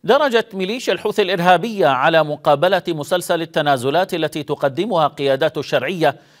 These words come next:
بالمزيد من التعنت والصلف الآثم، معادلة تسري على مل-، على ملف المحتجزين والمخفيين قسرا، حيث تجعل ميليشيا الحوثي من مرونة تعاطي الوفد الحكومي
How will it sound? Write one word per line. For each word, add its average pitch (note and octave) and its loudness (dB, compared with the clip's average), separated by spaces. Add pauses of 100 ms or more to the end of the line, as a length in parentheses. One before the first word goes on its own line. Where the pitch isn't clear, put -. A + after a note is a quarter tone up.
(140)
بالمزيد D3 -4
من F#3 -6
التعنت F3+ -4
والصلف D3+ 0
الآثم، C3 -4 (420)
معادلة G3 0 (220)
تسري C#3 -4
على D3 0
مل-، D3+ -2
على D3+ 2
ملف F3 -4 (380)
المحتجزين D3+ -4
والمخفيين C3+ -4
قسرا، E3+ -4 (420)
حيث F#3+ -4
تجعل G2+ -6
ميليشيا D#3+ -6
الحوثي B2+ -6
من C#3 -10
مرونة F#3 -6
تعاطي C#3+ -4
الوفد B2+ -8
الحكومي C#3 -8